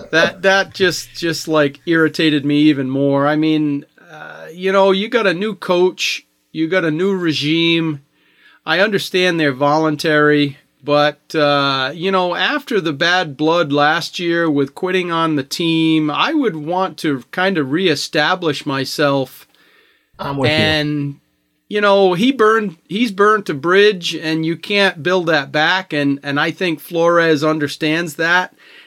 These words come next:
Speaker 2: Uh, when I look at, at Jones in my notes here that I made here, uh, you know, between his age, his price tag, his freelancing,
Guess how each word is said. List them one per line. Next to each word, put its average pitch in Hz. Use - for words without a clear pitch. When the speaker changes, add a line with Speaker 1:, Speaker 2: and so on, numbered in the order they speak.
Speaker 2:
Uh, 127
when 147
I 165
look 170
at, 151
at 143
Jones 165
in 175
my 147
notes 160
here 160
that 143
I 143
made 147
here, 147
uh, 135
you 190
know, 196
between 185
his 151
age, 226
his 147
price 220
tag, 196
his 156
freelancing, 214